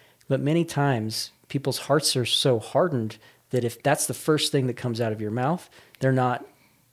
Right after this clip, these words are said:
they're not going to receive it. And so that's why Jesus, so often in Scripture,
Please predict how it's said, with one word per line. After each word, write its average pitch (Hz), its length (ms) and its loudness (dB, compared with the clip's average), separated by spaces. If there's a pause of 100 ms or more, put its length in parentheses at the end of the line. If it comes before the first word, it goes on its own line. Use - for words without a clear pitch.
(120)
they're 143 200 4
not 160 200 4
going 151 200 6
to 127 60 2
receive 110 380 -2
it. - 160 -10 (480)
And 123 140 -2
so 117 420 2
that's 131 280 0
why 127 140 6
Jesus, 117 360 -2
so 123 260 4
often 113 320 0
in 117 60 0
Scripture, 101 540 -4